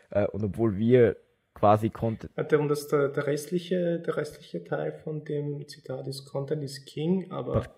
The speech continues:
Speaker 1: context is
Speaker 2: Context
Speaker 1: God.
Speaker 2: is Queen oder sowas?
Speaker 1: Context is God.
Speaker 2: Okay.
Speaker 1: Ja.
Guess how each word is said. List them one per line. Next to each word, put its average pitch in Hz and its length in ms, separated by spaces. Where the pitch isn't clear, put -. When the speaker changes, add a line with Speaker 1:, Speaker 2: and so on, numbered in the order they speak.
Speaker 1:
context 127 600
is - 140
Speaker 2:
Context - 20
Speaker 1:
God. 95 380
Speaker 2:
is - 120
Queen 190 400
oder 160 180
sowas? - 480
Speaker 1:
Context 104 460
is - 120
God. 92 340
Speaker 2:
Okay. - 440
Speaker 1:
Ja. 92 140